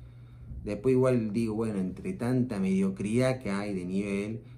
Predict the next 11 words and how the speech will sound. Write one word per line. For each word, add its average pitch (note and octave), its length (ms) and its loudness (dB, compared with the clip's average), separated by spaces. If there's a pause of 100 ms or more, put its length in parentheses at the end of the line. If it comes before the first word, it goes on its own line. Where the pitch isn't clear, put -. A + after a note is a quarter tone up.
él G#2 200 -2
el F#2+ 160 0
que G2 80 -6
la F#2 100 -2
recupera G2 460 -6
y F#2 80 0
se F#2 120 -6
la E2+ 120 -6
tira F#2+ 220 -2
a - 40 -2
Reina, G#2+ 800 0